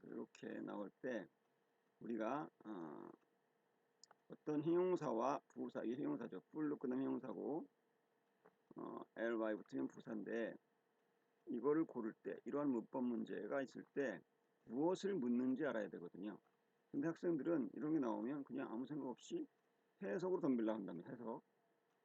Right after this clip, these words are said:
근데 이거는 어떤 걸 묻고 있냐면은, 어, 묻는 사람의 출제자의 의도는 자네는 형용사와 부사를 구별할 줄 아는가?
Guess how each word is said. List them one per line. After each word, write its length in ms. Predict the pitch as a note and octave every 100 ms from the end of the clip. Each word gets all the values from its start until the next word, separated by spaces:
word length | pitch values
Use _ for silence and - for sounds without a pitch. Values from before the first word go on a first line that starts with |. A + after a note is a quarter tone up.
| _
근데 320 | - C#3+ C#3 -
이거는 300 | B2 E3 F3
어떤 420 | A2 - D#3+ E3
걸 100 | D#3+
묻고 240 | C#3 - A#2+
있냐면은, 580 | A2+ G2+ G2+ D#3 A2+ - _ _ _ _ _ -
어, 220 | - F2+
묻는 340 | G#2 C#3 E3 D#3
사람의 340 | D3 B2 A2
출제자의 480 | - A#3+ E3 D3+ C#3
의도는 520 | A#2 A2 B2 C3+ A2 - _ _ _ -
자네는 480 | A2+ D#3 F3 A2+ - _ _ _ _ _
형용사와 600 | E3 E3+ E3+ D#3+ C3+ C3
부사를 640 | C3+ A2 A2+ G#2 B2+ C3 F#2+ _ _ _ _ _ _ -
구별할 300 | A2+ B2 A#2+
줄 160 | C3+ -
아는가? 460 | G2 G#2+ A#2+ F2+